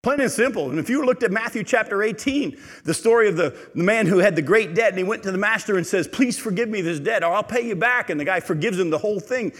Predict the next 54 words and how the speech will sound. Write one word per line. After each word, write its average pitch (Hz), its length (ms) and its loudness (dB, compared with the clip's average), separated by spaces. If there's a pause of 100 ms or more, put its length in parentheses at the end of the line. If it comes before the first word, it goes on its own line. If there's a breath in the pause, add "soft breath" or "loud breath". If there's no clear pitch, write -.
(160 loud breath)
And 151 100 -2
then 208 180 2
he 247 180 0
goes 226 260 2
and 185 140 -2
sees 214 260 -4
a 185 60 0
fellow 254 320 0
servant 190 400 0
who 202 100 0
owes 196 140 -2
him 185 120 0
less. 247 360 -4 (400 loud breath)
And 208 520 -2
the - 60 -4
guy 233 200 2
says 233 220 2
the 214 60 -4
same 233 220 2
thing 226 180 -2
to 208 80 2
him, 240 200 0
"I'll 180 160 0
do 254 160 0
my 240 120 2
best 233 240 0
to 190 60 -6
pay 233 160 0
you 214 80 -2
back." 233 260 0
And 160 140 -2
he 175 260 -6
chokes 320 400 -4
him 165 140 2
and 147 80 0
he 147 60 2
won't 247 300 -4
forgive 226 360 -4
him. 147 180 -2 (1400 loud breath)
He - 80 -20
throws 208 320 -2
him 214 100 -4
into 220 140 -6
prison. 214 500 -8 (280)
Word 135 300 -8
gets 160 200 -8
to 156 100 -8
the 135 120 -2
original 147 380 -6
guy 120 380 -8 (420 loud breath)
who 123 60 -8
forgave 123 400 -4
him, 127 140 -6
and 107 260 -12